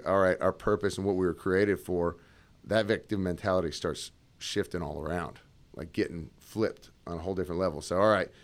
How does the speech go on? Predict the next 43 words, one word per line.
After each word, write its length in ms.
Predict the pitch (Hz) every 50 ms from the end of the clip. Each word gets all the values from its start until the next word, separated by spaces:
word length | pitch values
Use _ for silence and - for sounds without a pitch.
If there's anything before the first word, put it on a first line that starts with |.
| - - -
we 120 | 104 113 110
got 120 | 120 98
a 60 | 85
problem, 540 | - - 117 120 123 - 85 78 73 82 - - _ - - - _ _ _
right? 180 | - 87 95 95
It 120 | 85 -
talks 280 | - 113 104 101 - -
about, 180 | 98 101 95 104
not, 160 | 104 98 - - -
not 220 | 85 104 104 92 76
to 60 | 92
get 140 | 95 82 -
crazy 380 | - 107 104 98 82 87 82 - - - - - - - - - 98 87 101 - - _
Bible 400 | - 104 98 107 120 113 98 90 90
on 180 | 87 87 87 87
you, 80 | 98
but, 300 | 95 80 90 92 90 - - -
you 140 | 76 90 92
know, 100 | 87 85
there's 160 | 80 90 87
a 60 | 87 80
verse 240 | 82 98 95 87
in 80 | 87 80
Proverbs, 400 | - 101 101 107 101 87 80 80
"You 60 | 95 98
got 60 | 92
a 40 | 82
problem 220 | - 98 87 82
with 80 | 78 76
your 80 | 80
brother, 260 | 76 95 98 98 80
go 140 | 78 90 90
to 60 | 82
your 60 | 78 78
brother," 320 | 78 90 87 78 - - - - - _ - - - - - - _ _ _ - - - -
right? 240 | - - 87 90 - - - - - - -
Take 180 | 117 110 -
the 60 | -
problem 360 | - - - 107 101 92 85 76
to 140 | - - 98
you 180 | 87 78 76 - - - - - - - -
head 180 | 113 101 92 87
on 280 | 87 90 78 - -